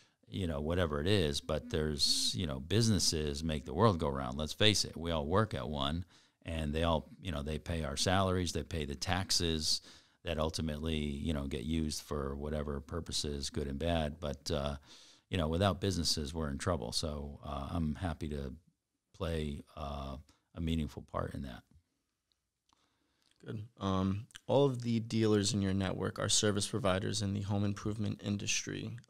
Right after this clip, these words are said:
Speaker 2: Um, what is the future outlook looking for service providers in that industry?
Speaker 1: Oh, it's looking amazing. I mean, uh, houses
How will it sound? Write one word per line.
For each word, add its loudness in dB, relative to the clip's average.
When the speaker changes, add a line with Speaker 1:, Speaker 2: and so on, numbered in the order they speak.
Speaker 2:
Um, -6
what 0
is 0
the -2
future 2
outlook 2
looking -4
for -4
service 0
providers -2
in 0
that -2
industry? -6
Speaker 1:
Oh, 0
it's 0
looking -2
amazing. -2
I -18
mean, -18
uh, 0
houses 2